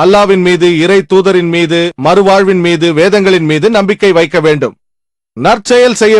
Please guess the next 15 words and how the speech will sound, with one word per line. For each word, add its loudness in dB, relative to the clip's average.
வேண்டும், 0
மேலும் 0
இறைவனுக்கு 0
கீழ்ப்படிய 0
வேண்டும். 0
இறைவனுக்கு 0
கீழ்ப்படிவது 0
என்பதை 2
அரபு 2
மொழியில் 2
இஸ்லாமிய 0
மார்க்கம் 0
என்போம். 0
அதற்காக 0
பாகிஸ்தானிலோ 0